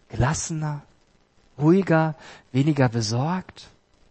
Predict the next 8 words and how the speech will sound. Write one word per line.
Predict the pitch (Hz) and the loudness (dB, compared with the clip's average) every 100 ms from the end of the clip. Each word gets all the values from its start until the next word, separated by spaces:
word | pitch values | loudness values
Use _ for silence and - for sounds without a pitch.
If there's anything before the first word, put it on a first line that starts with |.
| _ _ _ _ _ _ _ _ _ _ _ _ _ _ _ _ _ _ _ _ _ _ _ - | _ _ _ _ _ _ _ _ _ _ _ _ _ _ _ _ _ _ _ _ _ _ _ -6
Da | 110 | -4
ist | 107 | -2
mehr | 123 120 | -2 0
Lebensfreude | 143 185 190 - 156 165 170 | 2 0 -4 -8 -4 -4 -4
zu | - 151 | -8 -8
spüren, | - - 156 160 160 151 123 | -8 -8 -4 -4 -4 -6 -4
mehr | 107 | -2
Leichtigkeit. | 104 123 156 - 165 - 160 165 165 - | -2 -4 -6 -12 -16 -10 -4 -4 -4 -10